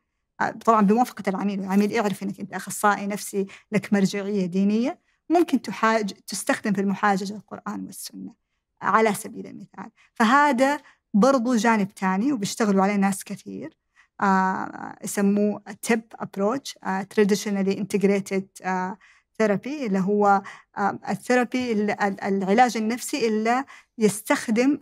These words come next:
ال-، آه، آه، المنطلقات التقليدية أو ال-، العلوم التقليدية والعلوم الإسلامية. فهذا جانب بيشتغلوا عليه ناس وفيه من الخير الكثير يعني.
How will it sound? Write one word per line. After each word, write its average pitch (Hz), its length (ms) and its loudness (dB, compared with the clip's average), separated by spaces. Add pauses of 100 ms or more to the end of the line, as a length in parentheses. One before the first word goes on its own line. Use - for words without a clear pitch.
ال-، 196 220 2
آه، 185 60 -4
آه، - 680 -6
المنطلقات 202 500 2
التقليدية 196 800 0
أو 196 280 -2
ال-، 196 220 -4
العلوم 208 440 2
التقليدية 196 640 -4
والعلوم 196 280 -4
الإسلامية. - 560 -10 (380)
فهذا 247 540 2 (220)
جانب 226 400 4
بيشتغلوا 202 420 2
عليه 202 220 2
ناس 233 420 0
وفيه 208 480 -2
من 208 100 0
الخير 202 320 -2
الكثير - 520 -14
يعني. - 420 -16